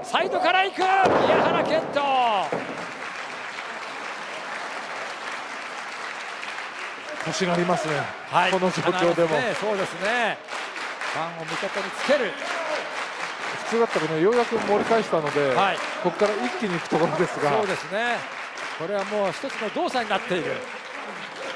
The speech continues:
Speaker 1: 宮原健人が突っ込む。さあ、ここからノーダウンライトの体勢。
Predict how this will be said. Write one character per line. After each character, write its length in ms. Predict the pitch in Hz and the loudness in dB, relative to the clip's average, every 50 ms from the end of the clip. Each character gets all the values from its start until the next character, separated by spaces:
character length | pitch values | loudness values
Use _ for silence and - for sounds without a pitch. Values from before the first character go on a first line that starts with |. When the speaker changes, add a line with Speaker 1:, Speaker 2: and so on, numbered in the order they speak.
| - - - - - - - - 139 | -10 -12 -14 -16 -16 -18 -16 -14 -8
Speaker 1:
宮 180 | 160 196 214 196 | -2 0 2 2
原 120 | 240 240 233 | 2 2 2
健 180 | - 220 262 | 2 0 0
人 100 | 247 - | 2 2
が 100 | 247 226 | 2 2
突 140 | 226 - - | 2 0 -2
っ 40 | - | 0
込 100 | - 294 | 2 2
む。 80 | - 320 277 240 196 - - - - - - - - - - - - - - - - 392 415 - - - - - - - - - - - - - - 381 359 311 - - - - - - - - | 4 4 4 4 4 2 0 -4 -6 -6 -8 -8 -10 -12 -12 -14 -16 -18 -16 -12 -12 -10 -10 -12 -14 -16 -20 -20 -20 -20 -20 -20 -20 -20 -18 -12 -8 -8 -8 -8 -8 -12 -14 -16 -16 -14 -12 -8
さ 300 | - - 226 262 269 240 | -4 -2 2 2 4 2
あ、 60 | 220 | 2
こ 80 | - 240 | 2 0
こ 120 | 233 226 | 0 2
か 120 | - 294 294 | 2 4 4
ら 100 | 285 269 | 4 4
ノ 140 | 269 285 | 4 4
ー 40 | 302 | 4
ダ 80 | 302 302 | 4 4
ウ 60 | 370 | 4
ン 20 | |
ラ 100 | - 311 | 4 4
イ 40 | 311 | 4
ト 100 | - - | 4 4
の 80 | 302 269 | 2 2
体 160 | 247 320 311 | 2 0 2
勢。 760 | - 320 349 370 381 392 415 415 415 403 370 330 294 254 202 | 4 4 6 8 8 8 8 8 8 8 6 6 6 4 4